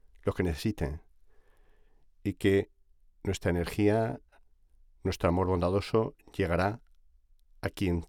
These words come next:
tenga que llegar en un proceso no voluntario y desprendido. Es como la luz del sol o la lluvia, que cae sobre todos los seres sin distinción.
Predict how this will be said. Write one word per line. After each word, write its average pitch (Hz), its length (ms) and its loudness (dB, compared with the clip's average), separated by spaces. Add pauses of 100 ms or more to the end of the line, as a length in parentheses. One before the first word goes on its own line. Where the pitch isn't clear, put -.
(240)
tenga 131 280 4
que 85 160 -4
llegar 73 400 -4
en 92 100 0
un 95 80 0
proceso 104 560 -4
no 101 220 0
voluntario 85 560 -2
y 85 80 0
desprendido. 85 680 -6 (1400)
Es - 80 -12
como 104 180 2
la 92 120 2
luz 117 140 0
del 98 120 0
sol 85 320 0
o 80 40 -2
la 78 100 0
lluvia, 76 400 -6 (920)
que - 140 -4
cae 90 180 0
sobre 80 300 -4
todos 98 400 -2
los 82 160 -2
seres 78 240 -2
sin 95 160 -2
distinción. - 480 -6